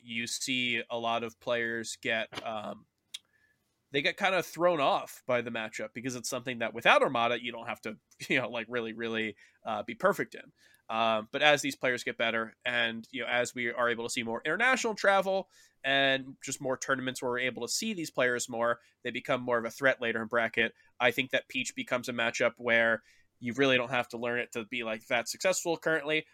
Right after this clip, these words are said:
I think it'll be a matchup where if you wanna see continued success, I think that's gonna be right in the arsenal. Um, and we've seen really good Peach players, or really good, uh, Fox players, just, like, be really, really good versus Peach.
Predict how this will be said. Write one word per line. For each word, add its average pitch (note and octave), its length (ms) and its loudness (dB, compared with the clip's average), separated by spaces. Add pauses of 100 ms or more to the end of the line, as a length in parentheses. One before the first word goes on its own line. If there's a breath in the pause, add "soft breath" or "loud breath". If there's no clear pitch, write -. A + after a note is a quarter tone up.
(100 soft breath)
I B2 60 -6
think C3+ 160 -2
it'll C3 100 -2
be B2 160 0
a A#2 60 0
matchup A#2 380 -2
where A2+ 440 0
if C3 220 -6
you B2+ 120 -4
wanna A#2 220 -2
see - 180 -6
continued A2 420 -6
success, A2 420 -4
I G#2+ 40 -4
think A2 200 -12
that's - 180 -6
gonna A#2 180 -6
be A2+ 280 -6
right A#2 140 2
in A2+ 60 -10
the A2+ 100 -4
arsenal. A2 460 -4 (440 soft breath)
Um, G#2+ 480 2 (440)
and E3 140 10
we've F#3 160 4
seen F3+ 500 6 (140)
really F3 240 2
good C3 220 0
Peach - 260 -6
players, - 540 -10
or C3+ 100 8
really F3 320 8
good, C3+ 320 6
uh, A#2 220 4
Fox B2+ 280 4
players, - 320 -6
just, - 240 -2
like, A#2 180 0 (320 loud breath)
be A2+ 120 -2
really, C3 300 4
really A2+ 220 0
good A2 180 -6
versus A#2+ 280 -8
Peach. - 500 -4